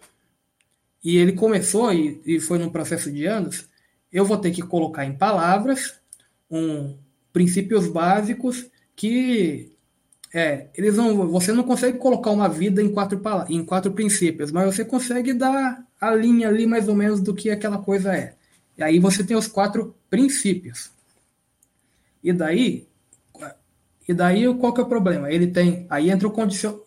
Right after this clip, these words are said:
entra outro condicionamento. Ele tá nos Estados Unidos, então tem essa coisa legalista.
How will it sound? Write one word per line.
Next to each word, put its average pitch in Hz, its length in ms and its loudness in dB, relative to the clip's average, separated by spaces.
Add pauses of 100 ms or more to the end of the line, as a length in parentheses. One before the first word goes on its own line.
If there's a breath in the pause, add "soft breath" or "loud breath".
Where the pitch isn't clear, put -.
entra 185 400 -2
outro 262 320 2
condicionamento. 220 960 -2 (720)
Ele 175 200 2
tá 170 140 -2
nos 139 200 -4
Estados 156 400 -4
Unidos, 220 540 0 (1000)
então 190 300 0
tem 247 180 2
essa 254 220 0
coisa 180 260 2
legalista. 160 720 0